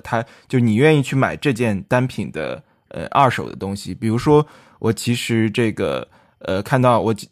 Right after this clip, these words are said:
的确在这个二手商店看到比较多 Patagonia 的摇粒绒，也就是说因为大家认同它的二手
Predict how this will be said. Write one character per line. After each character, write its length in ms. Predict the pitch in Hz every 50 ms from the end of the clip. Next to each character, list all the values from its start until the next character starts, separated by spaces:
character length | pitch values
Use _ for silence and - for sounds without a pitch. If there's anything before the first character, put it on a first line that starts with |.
| _ -
的 80 | - 139
确 180 | 135 180 156 131
在 200 | - 147 135 123
这 200 | 101 135 120 107
个 160 | 104 92 -
二 180 | - - 135
手 140 | 113 120 101
商 200 | 95 - 131 139
店 160 | 139 135 113
看 160 | 113 - 127 117
到 120 | 117 113
比 100 | 101 107
较 160 | 101 104 98
多 400 | 101 101 123 117 117 117 113 110 - _ _ _ _ _ _ _ _ _ _
Patagonia 480 | - - 120 120 110 120 127 127 143 135
的 100 | 107 107
摇 140 | 107 98 98
粒 120 | 107 110
绒， 300 | 107 98 92 92 92 92 - _ _ _ _ _ _ _
也 80 | -
就 80 | 110 135
是 60 | 131
说 260 | 120 135 139 139 135 - - _
因 120 | - 156
为 80 | 160 156
大 100 | - 151
家 120 | 143 143
认 200 | 156 165 196 165 147
同 180 | 139 117 113 117
它 160 | 127 135 123
的 200 | 127 120 113 104
二 220 | - - 143 131
手 300 | 117 - 117 95 90 -